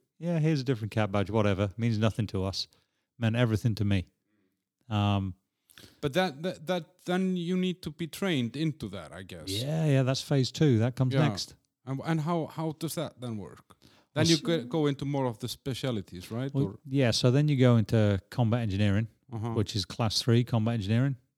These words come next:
Speaker 1: So it's out of, u-, usually finished by class one many, many years later. But class three, as you go in, it's another about twelve weeks. And every couple of weeks, you change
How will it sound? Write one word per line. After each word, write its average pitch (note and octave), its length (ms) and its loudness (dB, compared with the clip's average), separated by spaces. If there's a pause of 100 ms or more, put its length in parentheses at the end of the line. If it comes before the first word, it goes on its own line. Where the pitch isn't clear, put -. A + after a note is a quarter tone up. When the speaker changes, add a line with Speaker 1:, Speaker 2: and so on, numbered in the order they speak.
Speaker 1:
So G2+ 280 -6
it's G2 140 -8
out G2+ 140 -6
of, G2 180 -6 (160)
u-, A2+ 240 -20 (380)
usually G#2 220 4
finished G2+ 320 0
by G#2 160 2
class - 360 -4
one G#2 280 2
many, G2+ 300 0
many G2 240 0
years F#2+ 280 0
later. G2 320 0
But G#2+ 220 -4
class - 320 -4
three, B2+ 360 2
as G2 120 -2
you G#2 60 0
go A#2 220 2
in, C#3 180 -2 (460)
it's - 120 -16
another A2 240 4
about A2+ 300 -4
twelve A#2 320 4
weeks. B2+ 420 0 (420)
And B2 120 -2
every D#3 200 0
couple C3+ 300 0
of A#2 60 4
weeks, A2+ 300 -2
you A2 80 -4
change A2 640 -4